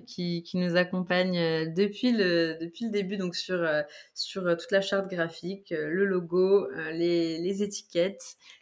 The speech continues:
le site. Euh, donc, euh, voilà, il y a toute la, toute la planche Ulule aussi. C'était, euh, elles nous ont accompagnés là-dessus.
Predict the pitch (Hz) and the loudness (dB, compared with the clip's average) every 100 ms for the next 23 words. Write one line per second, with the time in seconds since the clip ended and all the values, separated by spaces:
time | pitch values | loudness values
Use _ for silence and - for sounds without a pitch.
0 | - 180 180 - - 196 - 156 147 151 | -4 -2 -2 -6 -8 -8 -4 -4 -2 -2
1 | - - 170 170 156 156 151 156 - - | -4 -4 -8 -8 -6 -4 -4 -6 -8 -8
2 | 175 156 - - - 185 175 202 208 208 | -4 -2 -2 -8 0 2 2 2 4 2
3 | - 202 208 247 180 - 214 214 170 - | 2 4 6 6 6 0 -4 -2 -6 0
4 | 170 160 160 156 107 175 180 175 180 175 | 2 4 2 -2 -2 0 0 0 -2 -2
5 | 175 185 190 175 160 - 190 | -4 -2 0 0 -2 -2 -6